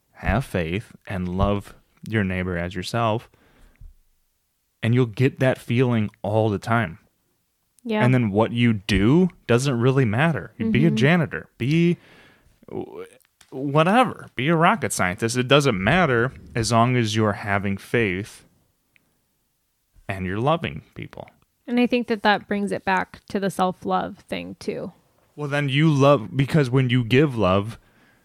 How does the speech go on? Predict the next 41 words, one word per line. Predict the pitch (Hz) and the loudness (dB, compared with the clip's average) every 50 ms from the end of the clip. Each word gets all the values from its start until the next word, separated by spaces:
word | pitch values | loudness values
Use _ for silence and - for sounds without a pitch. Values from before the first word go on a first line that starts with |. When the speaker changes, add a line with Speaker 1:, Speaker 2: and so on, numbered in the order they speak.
| _ _ _ _ _ _ _ _ _ _ _ - - | _ _ _ _ _ _ _ _ _ _ _ 0 0
Speaker 1:
innately | 127 117 113 110 110 - - 120 117 113 | 2 2 4 4 2 2 2 0 -2 -2
you | 117 113 117 | 0 0 -2
get | 117 107 139 143 - - | 0 2 2 2 2 0
love. | 107 98 82 - - - | -2 -4 -4 -4 -8 -10
So | - - 131 | -2 0 2
don't, | 131 147 156 - - | 2 2 0 0 0
don't | 135 165 175 170 120 | 0 2 2 2 2
give | - 131 131 151 147 131 117 113 113 - - - _ _ _ _ _ _ _ _ _ _ _ _ _ _ _ _ _ _ _ _ _ - | 2 4 6 6 6 4 4 0 -2 -6 -12 -16 _ _ _ _ _ _ _ _ _ _ _ _ _ _ _ _ _ _ _ _ _ -2
in | - 123 117 | 0 0 0
hope | 123 123 117 117 104 - | 0 2 2 2 4 2
of | 117 104 98 110 - | 0 0 0 -2 -6
Speaker 2:
And | 220 220 220 - | -4 -4 0 2
Speaker 1:
give, | 131 135 147 127 | 4 4 4 4
Speaker 2:
expect | 120 123 - 123 | 2 -2 -2 2
Speaker 1:
yeah, | 131 135 117 92 | 2 4 4 4
Speaker 2:
a | 98 104 | 2 2
Speaker 1:
of, | 104 107 | 0 2
of | - 117 110 | 0 0 0
Speaker 2:
return. | 110 107 104 | 0 -4 0
Speaker 1:
getting. | 117 123 139 131 107 85 90 98 117 127 - _ _ _ _ _ _ _ _ _ | 2 4 4 4 2 0 0 0 -2 -4 -6 _ _ _ _ _ _ _ _ _
Just | - 143 143 131 - - _ _ - | -4 -4 -2 -2 -4 -8 _ _ -12
love, | - 92 90 87 90 95 113 151 170 156 120 104 95 | -8 -8 -6 -4 0 2 4 4 4 2 0 -2 0
because | - 101 92 - - 104 101 98 | 0 0 0 0 0 -2 0 0
it | 95 82 | -2 -2
just, | - 120 120 123 - - - - | 2 2 2 2 0 -4 -8 -2
it, | - 107 101 - _ _ _ _ _ - _ _ _ _ _ _ _ _ _ _ _ - - _ - | 0 0 0 0 _ _ _ _ _ -20 _ _ _ _ _ _ _ _ _ _ _ -20 -20 _ -6
it | - 107 92 82 _ | -4 -4 -4 -4 _
just | - - 95 92 92 92 - - - - | -2 0 2 2 2 2 0 -2 -6 -4
makes | - 95 87 82 - - | -4 -4 -4 -4 -6 -6
everything | - 65 57 - 67 - - - 65 65 62 - | -8 -8 -6 -6 -10 -10 -8 -10 -8 -8 -8 -8
better, | - - - 50 52 - - - | -10 -10 -10 -10 -12 -12 -8 -2
and | - 101 | 0 2
it | 95 | 2
makes | 92 92 92 87 - - | 4 2 2 0 -2 -2
you | 104 92 | -2 -2
love | 90 87 85 80 85 | 0 -2 -4 -4 -6
yourself | 85 - - 90 87 85 - - | -6 -6 -4 -4 -4 -4 -4 -6
without | 92 - 85 82 69 - | -6 -4 -4 -6 -4 -6
you | 87 | -8
even | 87 - 76 | -8 -8 -8
trying. | - - - 50 50 55 - | -8 -6 -6 -6 -8 -8 -12